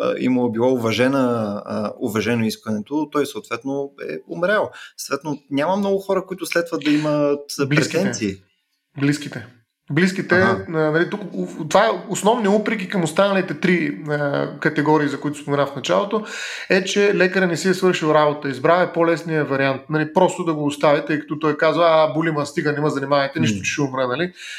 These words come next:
Speaker 2: И поради тази причина е избрал по-лесния, мързеливия вариант, този, който не отговаря на спецификата на неговата професия, на това, че той трябва да се бори до край за човешкия живот, на това, че той трябва да
Speaker 1: М.
Speaker 2: продължи, след като става въпрос за опасност от смърт,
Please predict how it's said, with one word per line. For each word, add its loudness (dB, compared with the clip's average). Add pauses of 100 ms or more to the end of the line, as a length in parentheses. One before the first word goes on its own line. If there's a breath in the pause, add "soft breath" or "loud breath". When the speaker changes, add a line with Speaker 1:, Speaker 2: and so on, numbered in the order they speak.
(160 loud breath)
Speaker 2:
И 2
поради 2
тази 4
причина 0
е 2
избрал 0
по-лесния, 0
мързеливия 2
вариант, 2
този, 2
който 0
не -2
отговаря 0
на -6
спецификата -6
на -2
неговата 0 (220)
професия, -2 (140)
на -10
това, 2
че -8
той -2
трябва 0
да 0
се -8
бори 2
до -12
край 2
за -10
човешкия -8
живот, -2 (480 loud breath)
на -8
това, 4
че -4
той 0
трябва 4
да 2
Speaker 1:
М. -2
Speaker 2:
продължи, 2 (320 loud breath)
след 4
като -4
става 6
въпрос 0
за 2
опасност 2
от -6
смърт, 2